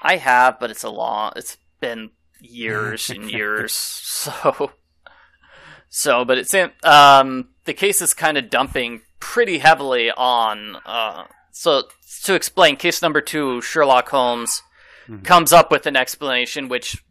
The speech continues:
Speaker 1: pretty much matches one of his stories, and then all the characters just dump on him 'cause he's an idiot, and that's obviously not true.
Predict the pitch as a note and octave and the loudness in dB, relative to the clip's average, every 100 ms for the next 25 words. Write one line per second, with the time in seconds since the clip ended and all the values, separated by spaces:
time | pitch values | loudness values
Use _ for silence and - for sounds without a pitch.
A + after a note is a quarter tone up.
0 | _ - B3+ B3 G#3+ E3+ - D3+ C#3+ D3 | _ -10 -6 -2 2 0 0 0 0 0
1 | D3+ A#2+ A#2 - C3+ C3 C3+ A#2+ - E3+ | -4 -6 -6 -6 -6 -6 -8 -6 -4 -2
2 | D3 A#2+ A2 G2+ A2 - - _ _ _ | -2 0 -2 -8 -12 -14 -16 _ _ _
3 | - C#3+ D#3+ D#3+ D3+ C#3+ D#3 C3+ D3 B2 | -8 -2 2 4 2 -2 -4 -4 -6 -10
4 | C3+ A#2 - A#2+ A#2 A2 A2+ A2+ G#2+ B2 | -10 -10 -6 -6 -4 -6 -6 -10 -12 -8
5 | A#2 B2 A#2 - A#2+ A2 G#2 - A#2+ A2 | -8 -6 -8 -8 -10 -8 -10 -12 -10 -4
6 | C#3 B2 A#2+ A2+ B2 A#2+ A2 G#2 B2+ - | 0 0 -2 -6 -8 -6 -4 -6 -6 -8
7 | D#3+ A#3+ | -6 -4